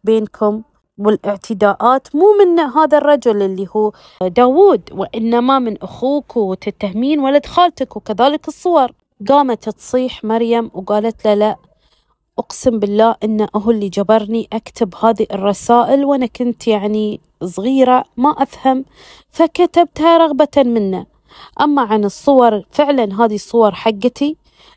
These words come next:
لكن هو اللي صورني فيها في البيت نفسه في شقتها. طيب، الحين سألها عن كامل هذا اللي قالوا عنه،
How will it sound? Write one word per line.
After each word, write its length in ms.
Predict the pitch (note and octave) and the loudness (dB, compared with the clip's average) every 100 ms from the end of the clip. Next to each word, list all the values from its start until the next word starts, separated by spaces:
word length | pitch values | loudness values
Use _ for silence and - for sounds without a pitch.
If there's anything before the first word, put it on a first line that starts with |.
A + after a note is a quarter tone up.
| - | 0
لكن 420 | B3 B3 B3+ A3 - | 0 0 -4 -4 0
هو 200 | E4+ D4 | 0 2
اللي 180 | A#3+ G#3 | -2 -4
صورني 800 | - A3 G3 B3 C4 C4 E4 - - - _ | -4 -4 0 0 2 0 -2 -4 -14 -20 _
فيها 380 | - D#4+ D4+ E4+ | 0 2 4 0
في 160 | - B3 | 0 -4
البيت 460 | G3 C#4+ E4 - | 0 0 0 0
نفسه 400 | C4+ D4+ - D4+ | -2 -2 0 0
في 140 | D4 B3 | 0 -4
شقتها. 580 | B3+ F#3+ G3+ - E3+ - _ _ _ _ _ - | -8 -6 -8 -8 -14 -16 _ _ _ _ _ -2
طيب، 280 | G#3+ F3 E3+ - | -2 -2 -8 -8
الحين 500 | G#3 - E4+ E4+ E4+ - | -6 2 4 4 0 -6
سألها 640 | - - D4 B3+ A#3+ D4 _ _ _ _ - | -4 2 2 2 0 0 _ _ _ _ 0
عن 220 | A3+ A#3 | 0 0
كامل 540 | - D4+ E4 C4+ G3+ | 0 0 2 -2 -4
هذا 400 | F#3 A#3+ B3 C#4 - | 2 2 4 0 -2
اللي 140 | A#3 | -6
قالوا 460 | G3+ B3 B3 B3 A3+ | 0 2 4 2 0
عنه، 460 | G#3 A#3 A3 B3+ | -2 -2 0 -2